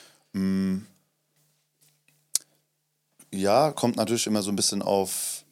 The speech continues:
auf die schwere Lebensphase an. Grundsätzlich würde ich sagen, es ist, äh, immer gut, wenn man versucht, sich Hilfe zu holen.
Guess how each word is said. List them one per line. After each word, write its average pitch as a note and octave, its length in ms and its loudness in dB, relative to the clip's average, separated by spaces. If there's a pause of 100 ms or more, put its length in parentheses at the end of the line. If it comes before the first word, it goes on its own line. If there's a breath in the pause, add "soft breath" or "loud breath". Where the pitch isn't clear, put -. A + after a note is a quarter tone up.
(320)
auf G2+ 180 0
die G#2 100 -6
schwere G#2+ 340 0
Lebensphase G#2 1000 0
an. A#2+ 200 0
Grundsätzlich A2 600 0
würde G#2 140 0
ich G2 60 0
sagen, G2+ 380 0
es G2 180 -4
ist, - 220 -2
äh, F#2+ 260 -2
immer G#2 240 -2
gut, G#2 220 -2
wenn G2 100 0
man F#2+ 400 -2
versucht, G#2+ 400 -6
sich - 160 -6
Hilfe A#2+ 240 -4
zu G#2+ 140 -4
holen. A#2+ 360 -4